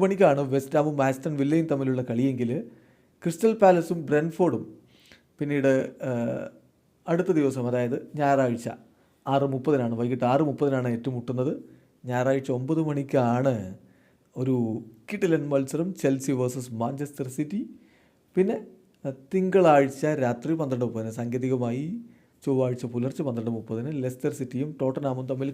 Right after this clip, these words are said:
കളിക്കുന്നതോടെ പ്രീമിയർ ലീഗിൻ്റെ മാച്ച് ഡേ ഒന്ന് അവസാനിക്കും. നമ്മൾ ഇപ്പം ബ്ലിച്ചർ റിപ്പോർട്ട്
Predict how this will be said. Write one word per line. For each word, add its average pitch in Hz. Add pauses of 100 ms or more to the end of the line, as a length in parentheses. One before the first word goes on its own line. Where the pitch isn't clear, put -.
കളിക്കുന്നതോടെ 131 (540)
പ്രീമിയർ 143
ലീഗിൻ്റെ 123 (120)
മാച്ച് 117
ഡേ 127 (120)
ഒന്ന് 117 (260)
അവസാനിക്കും. - (1200)
നമ്മൾ 143 (760)
ഇപ്പം 151 (300)
ബ്ലിച്ചർ 185
റിപ്പോർട്ട് 123